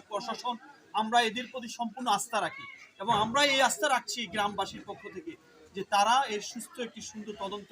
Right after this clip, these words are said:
করে উপযুক্ত দোষী যারা তাদেরকে তারা সাব্যস্ত করবেন এবং খুব দ্রুতই তারা তাদেরকে আইনের আওতায় এনে যখন এই শাস্তিটা তা-, তাদেরকে প্রকাশ্য নিয়ে আসবেন এই ঘটনাগুলো, তখন এই এলাকার সংক্ষুব্ধ মানুষের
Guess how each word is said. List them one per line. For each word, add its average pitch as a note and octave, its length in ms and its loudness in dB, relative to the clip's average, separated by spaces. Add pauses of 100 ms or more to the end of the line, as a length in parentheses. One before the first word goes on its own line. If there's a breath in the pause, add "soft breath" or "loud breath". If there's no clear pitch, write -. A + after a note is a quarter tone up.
(140)
করে A3+ 200 -4 (580)
উপযুক্ত D4 520 2 (120)
দোষী G#3+ 320 -2
যারা G#3+ 220 4
তাদেরকে F#3 360 -2
তারা F3+ 220 0
সাব্যস্ত F3+ 460 -6
করবেন A#3+ 360 -2 (420)
এবং C#4+ 220 4 (100)
খুব F4 180 2 (100)
দ্রুতই D#4+ 440 2 (380)
তারা A3+ 140 6 (100)
তাদেরকে G#3+ 300 -2 (160)
আইনের C#4 320 2
আওতায় A3+ 300 4 (120)
এনে C4+ 140 0 (120)
যখন G#3+ 280 -4
এই G3 140 -8
শাস্তিটা A#3 500 -4
তা-, G3 140 -10
তাদেরকে F#3+ 280 -8 (100)
প্রকাশ্য B3 320 0 (480)
নিয়ে C#4+ 220 2
আসবেন A#3+ 280 0
এই F3+ 100 -6
ঘটনাগুলো, G#3+ 480 2 (420)
তখন G#3 240 0 (180)
এই A3 140 -4
এলাকার G#3 340 4 (680)
সংক্ষুব্ধ B3+ 520 -2 (360)
মানুষের A3+ 340 -2